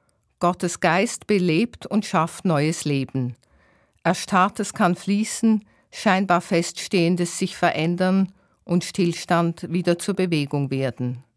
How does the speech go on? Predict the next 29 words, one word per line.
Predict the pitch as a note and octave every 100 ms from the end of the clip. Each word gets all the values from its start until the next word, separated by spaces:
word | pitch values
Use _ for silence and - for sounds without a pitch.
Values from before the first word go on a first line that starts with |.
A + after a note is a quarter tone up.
| _ _ _ _ _ _ -
Was | E3 - F3+
wir | G3 C4 C#4+ A#3 -
als | F#3 F#3
Menschen | G3 F#3+ A#3+ A#3
dafür | G3+ F3+ E3+ D#3+
tun | - G3+ G3 G#3+
müssen, | A3+ - A#3 A#3 A#3 _ _
ist, | F3 G3+ - - - -
uns | E3+ E3+ -
zu | -
öffnen. | - F3+ F3 - C3+ C3 - _ _ _ _ _ _ -
Wie | F#3+ A3+
wir | A#3+
in | A3+
der | A3
Geschichte | A3 G3+ F#3+ G3 - A#3+
von | G#3+ F#3+
Mose | D#3 D#3 F3 G#3 F#3+
und | - F3 F3
den | E3
Israeliten | E3 - E3+ D3 E3 - F3
gehört | E3+ D#3 D#3 D#3+ -
haben, | F#3 E3+ E3+ E3+ - _ _ _
ist | G#3 - G#3+
das | -
gar | D3+ C#3
nicht | E3 -
so | - G3+
schwer. | - C#3+ C3 B2